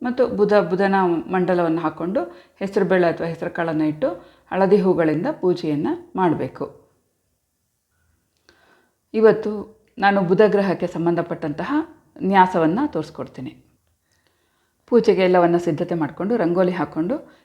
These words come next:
ಈ ರೀತಿ ಎಲ್ಲ ಸಿದ್ಧತೆ ಮಾಡ್ಕೊಳ್ಳಿ, ಆಚಮನ ಮಾಡಿ. ಅಸ್ಯ ಶ್ರೀ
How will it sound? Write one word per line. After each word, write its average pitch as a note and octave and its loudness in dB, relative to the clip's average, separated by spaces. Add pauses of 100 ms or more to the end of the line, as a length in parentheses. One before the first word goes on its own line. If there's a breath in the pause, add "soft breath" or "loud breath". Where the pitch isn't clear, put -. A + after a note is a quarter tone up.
(120)
ಈ G3 0
ರೀತಿ F#3 0
ಎಲ್ಲ E3+ 2
ಸಿದ್ಧತೆ F3+ -6
ಮಾಡ್ಕೊಳ್ಳಿ, E3 -8
ಆಚಮನ F3+ 0
ಮಾಡಿ. E3 -2 (840 soft breath)
ಅಸ್ಯ G3 -4
ಶ್ರೀ G3+ -4